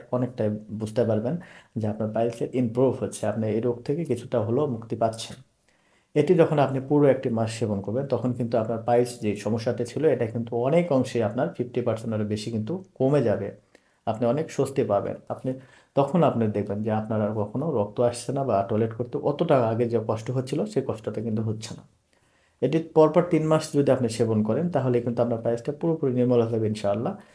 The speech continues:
এটি একটি ন্যাচারাল প্রোডাক্ট, এর কোনো পার্শ্ব প্রতিক্রিয়া নেই। অনেকে জানতে চায়, "ভাইয়া, এটি খেলে কোনো পার্শ্ব প্রতিক্রিয়া হবে?" না, এটির কোনো পার্শ্ব প্রতিক্রিয়া নেই। চাইলে কিন্তু আপনারা নির্দ্বিধায় এটি খেতে পারেন, যেহেতু এটি প্রাকৃতিক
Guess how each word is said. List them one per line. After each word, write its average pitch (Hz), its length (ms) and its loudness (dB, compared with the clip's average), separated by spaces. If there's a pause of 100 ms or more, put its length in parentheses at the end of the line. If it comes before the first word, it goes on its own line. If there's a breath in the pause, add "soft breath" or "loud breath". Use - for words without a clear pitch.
(240 loud breath)
এটি 143 200 2
একটি 160 160 2
ন্যাচারাল 143 440 2
প্রোডাক্ট, 147 360 -2
এর 143 200 2
কোনো 143 160 -2
পার্শ্ব 120 320 -2
প্রতিক্রিয়া 110 400 -4
নেই। 143 120 -4
অনেকে 147 340 0
জানতে 127 240 0
চায়, 139 160 2
"ভাইয়া, 120 240 0
এটি 123 200 0
খেলে 131 340 -2
কোনো 135 160 -6
পার্শ্ব 123 300 -2
প্রতিক্রিয়া 143 400 -2
হবে?" 147 180 4
না, 107 220 0 (380 loud breath)
এটির 139 300 0
কোনো 139 160 -2
পার্শ্ব 131 280 0
প্রতিক্রিয়া 147 440 0
নেই। 202 100 0
চাইলে 131 260 2
কিন্তু 120 220 -2
আপনারা 113 260 -2
নির্দ্বিধায় 175 500 2
এটি 120 300 0
খেতে 110 240 0
পারেন, 143 280 -2
যেহেতু 113 240 -2
এটি 117 140 -4 (480)
প্রাকৃতিক 143 580 0